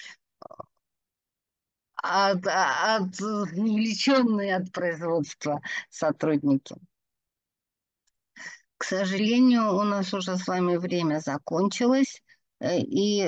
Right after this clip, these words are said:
я могу только щас вернуться к начальному слайду. И мы, в общем-то, еще раз повторяем наши контактные данные, то есть наша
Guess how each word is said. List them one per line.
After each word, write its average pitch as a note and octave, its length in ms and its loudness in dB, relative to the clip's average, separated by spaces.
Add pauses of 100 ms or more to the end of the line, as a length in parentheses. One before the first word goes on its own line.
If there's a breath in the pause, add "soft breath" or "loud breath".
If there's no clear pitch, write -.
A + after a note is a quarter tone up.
(180)
я F#3+ 140 0
могу F#3 320 0
только - 220 -8
щас F3 300 -6
вернуться E3+ 680 0 (180)
к D3+ 420 0 (2000 loud breath)
начальному D#3+ 640 0
слайду. G3 640 -2 (380 loud breath)
И C4 280 0
мы, A3 400 2
в G3+ 40 0
общем-то, G3+ 440 -4
еще G3+ 300 -4
раз F3+ 200 -4
повторяем F3+ 560 -2
наши E3+ 220 -2
контактные E3+ 640 -2
данные, C#4+ 540 4 (260 loud breath)
то G3+ 100 -2
есть F#3 220 -4
наша F3 560 0